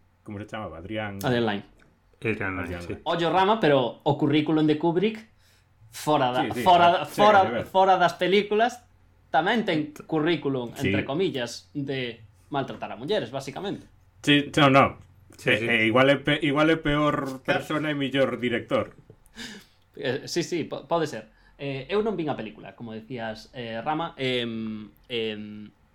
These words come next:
Speaker 2: hai un episodio específico tamén pa película de Kubrick. No, no podcast. Eh, dos, dos primeiros, ¿no? Porque, pues eso, eh, das primeiras adaptacións. Eh, e Nabokov, de feito,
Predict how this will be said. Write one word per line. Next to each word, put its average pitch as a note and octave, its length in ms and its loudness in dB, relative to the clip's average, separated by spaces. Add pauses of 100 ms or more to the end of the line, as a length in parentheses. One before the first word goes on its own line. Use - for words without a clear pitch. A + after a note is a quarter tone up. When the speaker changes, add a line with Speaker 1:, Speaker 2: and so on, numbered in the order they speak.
(760)
Speaker 2:
hai F#3 160 2
un F#3+ 80 0
episodio E3+ 320 -4
específico E3+ 720 -10 (560)
tamén C#3+ 320 -4
pa C3 80 0
película A2 400 -8
de G#2 80 -12
Kubrick. - 320 -18 (1300)
No, A2+ 240 -8
no A2 160 -10
podcast. - 320 -16 (480)
Eh, A2+ 80 -10
dos, G#2+ 380 -14
dos - 160 -12
primeiros, G#2+ 420 -12
¿no? C#3 140 -10
Porque, A#2 320 -14 (160)
pues - 160 -20
eso, - 240 -20
eh, A2+ 160 -14
das A2 240 -16
primeiras G#2+ 480 -10
adaptacións. - 560 -14 (560)
Eh, C3+ 720 -2 (1040)
e E3 80 -4
Nabokov, G3 400 4
de G3 80 4
feito, G#3 560 0